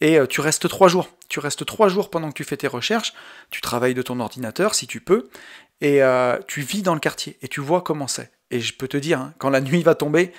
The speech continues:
tu verras vite si tu arrives à dormir, <laughs> tu verras vite si c'est dangereux ou pas, ou si c'est un quartier où il fait bon vivre. Moi, c'est ce que je conseillerais, vraiment. Quand tu vas dans une ville que tu connais pas, passe-y du temps et dors-y.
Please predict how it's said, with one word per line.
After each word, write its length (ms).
tu 120
verras 160
vite 140
si 100
tu 140
arrives 160
à 60
dormir, 600
<laughs> 20
tu 180
verras 280
vite 220
si 300
c'est 180
dangereux 460
ou 100
pas, 340
ou 80
si 160
c'est 160
un 140
quartier 360
où 120
il 40
fait 140
bon 160
vivre. 320
Moi, 160
c'est 160
ce 100
que 80
je 80
conseillerais, 480
vraiment. 320
Quand 120
tu 140
vas 100
dans 120
une 180
ville 160
que 100
tu 140
connais 220
pas, 240
passe-y 360
du 160
temps 240
et 100
dors-y. 480